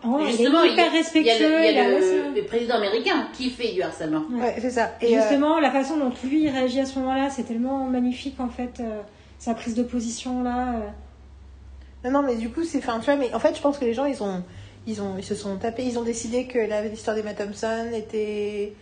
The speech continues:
Speaker 3: irrévérencieuse, parce que c'était du fat shaming, euh, parce qu'ils lui ont fait porter un fat suit, euh. Enfin, ils ont décidé tout un tas de trucs, et je dis ils, parce que voilà, et je suis, mais tellement pas d'accord. Je
Speaker 2: Je
Speaker 3: suis
Speaker 2: suis un
Speaker 3: pas
Speaker 2: peu
Speaker 3: d'accord.
Speaker 2: triste, moi, pour l'histoire de l'autre, celle qui,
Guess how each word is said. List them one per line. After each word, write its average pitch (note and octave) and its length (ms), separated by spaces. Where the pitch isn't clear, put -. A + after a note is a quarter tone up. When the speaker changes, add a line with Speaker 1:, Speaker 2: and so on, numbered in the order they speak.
Speaker 3:
irrévérencieuse, A3 640
parce G#3+ 160
que A3 80
c'était A3 180
du G3 120
fat G#3 180
shaming, A#3+ 800
euh, G#3 200
parce G#3+ 160
qu'ils G#3 120
lui G#3 40
ont G#3 40
fait G#3+ 100
porter G3 240
un F#3+ 120
fat G3+ 180
suit, A#3 220
euh. F#3+ 240
Enfin, A3+ 280
ils C#4 140
ont C4+ 80
décidé D4+ 360
tout D4 160
un D4 60
tas C#4 140
de C4 80
trucs, F4+ 420
et G#3 800
je A3+ 120
dis A3 200
ils, C4 200
parce G3 160
que G#3 100
voilà, G#3+ 280
et A#3 60
je A3 80
suis, B3 220
mais A#3+ 120
tellement B3+ 420
pas B3+ 140
d'accord. A#3 440
Je A#3 60
Speaker 2:
Je B3 60
Speaker 3:
suis A#3+ 140
Speaker 2:
suis B3+ 40
un B3 60
Speaker 3:
pas C#4 60
Speaker 2:
peu D4 60
Speaker 3:
d'accord. C4 260
Speaker 2:
triste, - 140
moi, C4 200
pour A#3 100
l'histoire A#3 400
de A#3 80
l'autre, C4 320
celle G#3+ 220
qui, G3+ 520